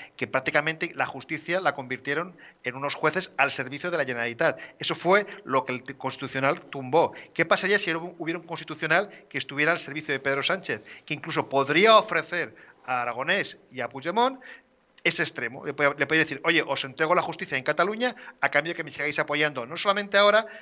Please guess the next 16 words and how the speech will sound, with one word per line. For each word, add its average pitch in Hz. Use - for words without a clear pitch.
sino 135
después 131
de 131
las 127
generales". 107
Y 147
ese 151
es 185
el 208
gran, 180
gran 151
riesgo. 151
Si -
el 127
Constitucional 160
cae, 220